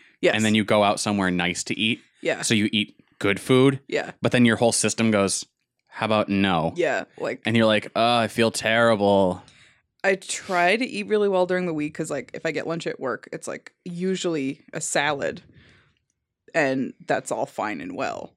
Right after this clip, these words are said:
Speaker 1: But if I go out to eat, it's like, I always get sick every time.
Speaker 2: Until you get that E. coli from the lettuce.
Speaker 1: Oh my God, from everything. You can get E. coli from anything now because the F D A is just like, "Shrug."
Speaker 2: Are they even open right now?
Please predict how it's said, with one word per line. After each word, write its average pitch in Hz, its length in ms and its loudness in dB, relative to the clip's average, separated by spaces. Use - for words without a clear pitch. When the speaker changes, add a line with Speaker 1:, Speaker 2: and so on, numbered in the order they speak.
Speaker 1:
But 143 140 0
if 160 120 -4
I 165 100 0
go 160 340 0
out 165 300 2
to - 180 -6
eat, 214 280 -4
it's - 280 -4
like, - 340 -6
I 196 180 -18
always 175 320 -12
get - 200 -12
sick - 420 -10
every 180 240 -6
time. - 100 -2
Speaker 2:
Until 175 160 0
you 202 80 2
get - 160 -2
that 92 240 -2
E. 117 120 -2
coli 113 440 4
from 95 220 0
the 85 80 -2
lettuce. 95 580 0
Speaker 1:
Oh - 200 -14
my - 80 -20
God, - 300 -16
from 226 240 -6
everything. 185 680 -2
You 208 120 -4
can 277 140 6
get 285 120 0
E. 208 80 -4
coli 220 320 2
from 185 180 -4
anything 180 420 0
now 120 160 -2
because 170 240 -8
the 170 120 -2
F 170 160 0
D 160 160 -2
A 175 160 4
is 151 140 -4
just - 240 -10
like, 160 240 -2
"Shrug." 262 560 2
Speaker 2:
Are - 100 2
they 113 100 4
even 156 240 4
open 92 260 2
right 113 160 0
now? 147 260 0